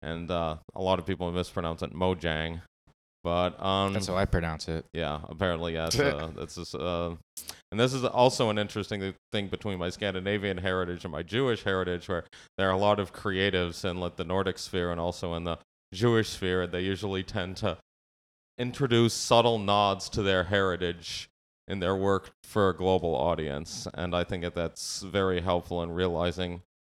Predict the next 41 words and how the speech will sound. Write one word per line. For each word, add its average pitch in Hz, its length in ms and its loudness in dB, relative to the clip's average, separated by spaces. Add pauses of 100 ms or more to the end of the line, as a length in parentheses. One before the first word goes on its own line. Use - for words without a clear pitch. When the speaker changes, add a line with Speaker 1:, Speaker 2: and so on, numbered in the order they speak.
(160)
Speaker 1:
it's, - 280 -6
uh, 104 160 2
somewhat, 101 400 2
uh, 92 360 6 (380)
hashgacha 90 560 2
pratis. 82 680 0
No, 92 180 0
hashgacha 85 380 -4
pratis 82 200 -4
is 78 100 -8
the 85 100 -6
wrong. 82 180 0
Hakaras 104 480 4
hatov. 80 400 0
So 87 240 0
hashgacha 95 440 -2
pratis 90 400 -2
is 90 260 -8 (340)
a 92 100 0
Hebrew 92 300 0
phrase 90 400 -2
referring 90 540 -4
to, 87 300 -4
like, 82 280 -4 (100)
uh, 87 120 -2 (280)
everything 104 440 4
will 92 100 0
turn 95 260 -2
out 90 180 2
in 85 120 -2
the 82 120 -4
end, 82 460 -4 (340)
like 90 220 -4
divine 87 300 -2
providence. 82 580 -4
And 90 100 -4
then 85 120 -6
hakaras 87 500 -2
hatov 82 540 -4
is 85 180 -6 (300)
appreciating 90 1120 0